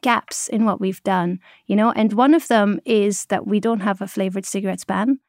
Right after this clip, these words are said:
Added tobacco flavors, including menthol, have been banned in quite a number of places already, right? So Canada had a ban for a few years, European Union, the U K, several African countries have already banned added flavors from cigarettes,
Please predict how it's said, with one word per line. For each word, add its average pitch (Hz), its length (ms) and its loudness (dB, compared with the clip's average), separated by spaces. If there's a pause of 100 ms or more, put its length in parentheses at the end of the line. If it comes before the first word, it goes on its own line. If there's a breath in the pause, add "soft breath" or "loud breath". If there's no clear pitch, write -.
(440)
Added 262 260 2
tobacco 214 380 0
flavors, 311 580 2
including 233 400 2
menthol, 208 440 2
have 214 180 0
been 214 180 4
banned 190 380 0
in 196 160 -2
quite 214 240 0
a 208 60 0
number 202 220 0
of - 120 -8
places 190 400 -4
already, 180 640 -2
right? 185 200 -4
So - 220 -10
Canada 202 380 0
had 196 160 0
a 196 80 2
ban 190 400 2
for 208 180 -6
a 185 60 -2
few 202 180 -2
years, 190 400 -4 (480)
European 226 540 2
Union, 202 540 4
the 190 120 -4
U 202 240 0
K, 196 400 0
several 190 380 -4
African 190 480 -4
countries 208 400 -2
have 226 160 0
already 240 300 2
banned 196 360 2
added 185 240 -4
flavors 196 460 -6
from 196 180 -8
cigarettes, 185 600 -8